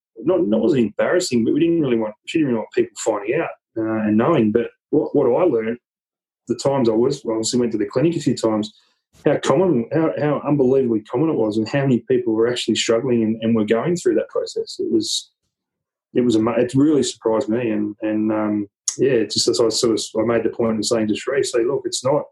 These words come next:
you, it's not, it's just the process, it's not working, and, and we're not the only ones going through it. So life's, you know, it's not that bad." And, uh, yeah,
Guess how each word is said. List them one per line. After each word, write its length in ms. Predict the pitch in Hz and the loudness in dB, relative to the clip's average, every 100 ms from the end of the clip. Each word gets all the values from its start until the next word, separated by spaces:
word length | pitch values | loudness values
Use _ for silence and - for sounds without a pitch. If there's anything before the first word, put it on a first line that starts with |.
| 117 | -2
you, 340 | 110 123 160 | 2 2 0
it's 240 | 123 - | -2 -4
not, 200 | 131 123 - _ _ _ - | -4 -4 -6 _ _ _ -4
it's 220 | - - | -2 0
just 200 | 123 - | -2 -2
the 100 | - | 0
process, 520 | 123 123 - 127 123 | 0 2 2 0 0
it's 160 | 117 - | -2 -2
not 160 | 117 | -2
working, 380 | 110 123 135 135 | 0 -2 0 0
and, 240 | 127 123 107 | 0 -2 -4
and 160 | 117 120 | -2 2
we're 100 | 135 | 2
not 140 | 151 | 2
the 100 | - | 2
only 180 | 131 135 | 2 2
ones 240 | 123 117 110 | 2 2 2
going 220 | 127 110 | 2 0
through 260 | - 143 | 0 0
it. 100 | - - | 0 -4
So 220 | - 113 | 0 0
life's, 340 | 131 135 - 107 | 2 0 -2 -2
you 80 | 120 | 0
know, 100 | 110 | 0
it's 180 | 110 147 | 0 -2
not 180 | 139 | 0
that 180 | 117 117 | -2 -2
bad." 280 | 113 131 117 - _ - | -2 -4 -4 -8 _ -8
And, 320 | 110 113 110 | -4 -2 -2
uh, 220 | 110 110 107 _ _ _ _ _ _ | -2 -2 -6 _ _ _ _ _ _
yeah, 200 | 117 110 | 2 2